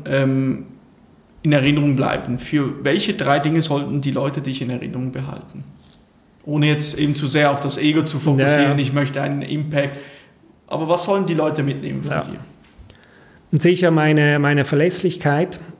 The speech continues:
Speaker 2: Ähm, wenn, wenn wir etwas vereinbaren, dann kann man sich darauf verlassen, dann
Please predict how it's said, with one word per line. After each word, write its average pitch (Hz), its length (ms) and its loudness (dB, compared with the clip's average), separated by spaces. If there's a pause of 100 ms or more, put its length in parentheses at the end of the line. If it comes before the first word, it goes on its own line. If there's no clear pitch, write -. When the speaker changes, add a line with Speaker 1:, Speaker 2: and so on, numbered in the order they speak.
(480)
Speaker 2:
Ähm, 139 680 -2
wenn, 131 380 0
wenn 127 180 0
wir 127 260 0
etwas - 280 -4
vereinbaren, 143 840 2
dann 127 100 0
kann 135 160 -4
man 127 120 0
sich - 180 -8
darauf 127 260 -4
verlassen, 147 560 -2
dann 131 440 -4